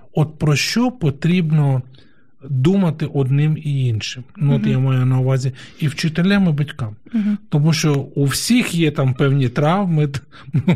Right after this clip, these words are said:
Speaker 1: говоримо про травматичний досвід, ми всі там, е, як раніше говорили,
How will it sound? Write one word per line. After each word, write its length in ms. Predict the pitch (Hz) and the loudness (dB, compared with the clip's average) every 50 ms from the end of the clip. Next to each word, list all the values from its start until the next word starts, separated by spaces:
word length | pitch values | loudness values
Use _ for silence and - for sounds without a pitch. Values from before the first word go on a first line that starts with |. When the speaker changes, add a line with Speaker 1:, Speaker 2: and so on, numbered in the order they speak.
| 202 165 | 4 2
Speaker 1:
говоримо 440 | 156 165 170 165 170 151 151 131 - - - - _ | 2 2 2 2 2 0 -2 -4 -6 -10 -20 -20 _
про 160 | - 175 160 | -4 -4 -2
травматичний 840 | 151 156 160 156 151 143 143 147 143 147 160 151 - - - 147 139 | -2 -2 -2 0 0 2 2 0 0 -2 -4 -4 -4 -2 -2 -2 -2
досвід, 680 | 131 131 160 185 208 208 202 - - 165 156 147 156 - - - - - - - - | 0 0 2 2 2 0 -2 -2 -2 -2 -2 -2 -4 -8 -18 -20 -20 -20 -20 -6 -2
ми 200 | 160 151 156 147 | 2 2 2 2
всі 280 | - - - 170 165 | 0 -2 -2 -2 -2
там, 460 | 160 160 156 139 135 131 131 131 131 | -2 0 0 0 2 2 2 2 2
е, 520 | 131 131 131 127 127 123 127 127 131 135 139 | 2 2 2 2 2 2 2 2 0 0 0
як 180 | 135 127 - | 0 -2 0
раніше 420 | - 131 120 120 117 113 - - 131 | 0 0 0 0 0 0 0 0 0
говорили, 520 | 117 117 120 120 123 120 123 123 120 117 | 0 0 0 0 0 0 0 0 0 -2